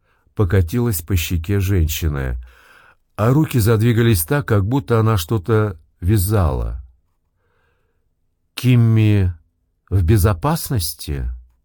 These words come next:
«Да, Патти, Кимми в безопасности. У нее очень важная работа в полиции».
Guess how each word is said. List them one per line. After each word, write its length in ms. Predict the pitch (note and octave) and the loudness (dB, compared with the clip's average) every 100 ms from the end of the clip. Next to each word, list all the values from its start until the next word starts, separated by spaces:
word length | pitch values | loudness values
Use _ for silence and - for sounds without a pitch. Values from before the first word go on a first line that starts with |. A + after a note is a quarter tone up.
| _ _ _ _ _ _ _ - | _ _ _ _ _ _ _ -8
«Да, 420 | D#2+ C#3+ D3 E2+ | -2 0 2 0
Патти, 580 | D#2+ A2 D#2+ D#2+ D#2+ D#2 | 0 2 2 0 -4 -2
Кимми 340 | D#3 E3 D3 | 0 0 0
в 60 | A#2 | -2
безопасности. 1080 | B2+ C#3 C3+ G2+ E2 E2+ D#2+ D#2+ D#2 C#2+ B1+ - _ _ _ _ | -2 -2 -2 -2 0 0 -2 -2 -6 -6 -6 -12 _ _ _ _
У 100 | C3 | 2
нее 220 | C#3 C#3 | 4 4
очень 400 | C#3 C3 B2+ B2+ | 2 0 0 0
важная 440 | A2+ A#2 B2+ A#2+ A#2+ | 0 0 0 0 2
работа 360 | G#2+ F#2+ G#2+ | 2 0 -2
в 80 | A2 | -4
полиции». 840 | - G2 E2+ D#2+ - D#2 C2+ C2 | -2 2 2 0 -4 -4 -4 -6